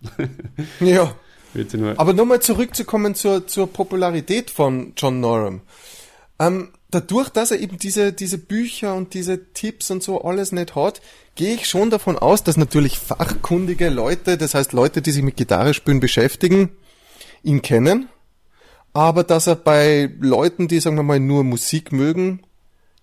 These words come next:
Speaker 2: das sind die meisten nicht kennen. Und wenn ich mir dasselbe jetzt überlege, zum Beispiel bei Slash, da wird's umgekehrt laufen.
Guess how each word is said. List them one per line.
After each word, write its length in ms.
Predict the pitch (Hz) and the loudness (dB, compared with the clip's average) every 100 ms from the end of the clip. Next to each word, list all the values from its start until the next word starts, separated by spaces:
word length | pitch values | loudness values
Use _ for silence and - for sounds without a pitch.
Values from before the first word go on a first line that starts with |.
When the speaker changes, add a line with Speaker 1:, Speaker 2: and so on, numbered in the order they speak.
| _ _ _ _ | _ _ _ _
Speaker 2:
das 220 | - 170 - | -10 -8 -6
sind 160 | 160 | -6
die 60 | 160 | -4
meisten 440 | 139 165 - 151 | -2 -2 -2 -2
nicht 200 | 143 - | -4 -6
kennen. 320 | - 101 87 - | -6 -6 -6 -8
Und 160 | 127 | -6
wenn 100 | 151 | -4
ich 80 | 165 | -2
mir 140 | 170 | -2
dasselbe 420 | 170 165 175 202 202 | -2 -2 0 0 0
jetzt 180 | 175 | -2
überlege, 300 | 175 151 156 | -4 -4 -4
zum 140 | - 151 | -6 -6
Beispiel 260 | 143 - | -6 -6
bei 140 | 123 104 | -6 -4
Slash, 640 | - 110 - 233 - - _ _ _ _ _ _ _ _ _ - | -2 0 0 -2 -8 -12 _ _ _ _ _ _ _ _ _ -6
da 100 | 147 | -2
wird's 140 | 196 | 0
umgekehrt 400 | 202 196 147 123 | 2 0 0 -2
laufen. 560 | 107 - - - - | -2 -6 -12 -20 -20